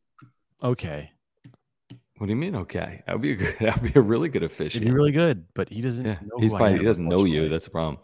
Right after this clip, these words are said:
Speaker 1: Even though I've met him so many times. <laughs>
Speaker 2: Have you?
Speaker 1: Yes.
Speaker 2: Well,
Speaker 1: he's like, "Huh?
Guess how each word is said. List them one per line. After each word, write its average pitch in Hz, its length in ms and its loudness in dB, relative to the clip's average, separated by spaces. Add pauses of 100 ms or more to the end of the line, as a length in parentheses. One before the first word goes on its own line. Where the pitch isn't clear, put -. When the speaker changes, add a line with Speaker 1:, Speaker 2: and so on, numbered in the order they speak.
(140)
Speaker 1:
Even 110 120 -2
though 120 60 4
I've 104 100 2
met 104 180 0
him 87 320 -6 (640)
so - 300 2
many 113 140 2
times. - 500 4 (200)
<laughs> - 220 -20
Speaker 2:
Have 123 220 2
you? - 400 -2 (800)
Speaker 1:
Yes. 135 360 2 (1900)
Speaker 2:
Well, 85 200 -4
Speaker 1:
he's 82 80 2
like, 82 120 0
"Huh? 151 180 8